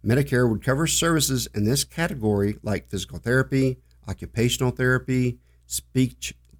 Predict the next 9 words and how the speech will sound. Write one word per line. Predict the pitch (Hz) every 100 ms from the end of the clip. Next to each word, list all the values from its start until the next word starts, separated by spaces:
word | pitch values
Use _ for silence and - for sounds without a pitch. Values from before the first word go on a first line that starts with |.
| _ _ _
language | 110 113 110 120 117 - - _
pathology | 113 107 113 127 120
services, | 123 - 127 127 - 135 - - _ _ _ _
ambulance | 107 131 135 139
transportation, | - 127 127 - 127 127 123 131 123
or | 110 113
even | 117 107
dietary | 107 110 107 110 104 98
counseling. | - 113 104 - -